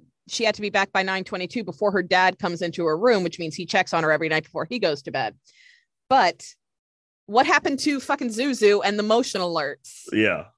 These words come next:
Speaker 2: yeah. They
Speaker 1: So
Speaker 2: stopped paying attention to that when the superpowers came out.
Speaker 1: <laughs>
Speaker 2: And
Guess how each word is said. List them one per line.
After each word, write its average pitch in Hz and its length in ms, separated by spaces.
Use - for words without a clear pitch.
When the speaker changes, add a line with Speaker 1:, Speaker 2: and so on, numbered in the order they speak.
Speaker 2:
yeah. 87 300
They - 80
Speaker 1:
So 160 160
Speaker 2:
stopped 110 220
paying 110 140
attention 104 340
to 92 60
that 92 200
when 87 80
the 87 60
superpowers 90 580
came 85 180
out. 78 220
Speaker 1:
<laughs> 220 540
Speaker 2:
And 107 440